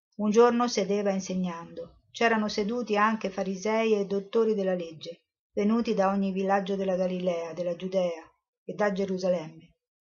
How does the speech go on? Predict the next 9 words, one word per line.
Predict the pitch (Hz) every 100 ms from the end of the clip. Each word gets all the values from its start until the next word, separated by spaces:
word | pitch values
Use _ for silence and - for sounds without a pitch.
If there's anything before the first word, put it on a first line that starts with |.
| _
e | 196
la | 190
potenza | 208 208 240 233 214
del | 196
Signore | - 208 226 214 208
gli | 196 196
faceva | 202 196 220 208
operare | 185 196 202 202 185
guarigioni. | 196 196 190 180 170 165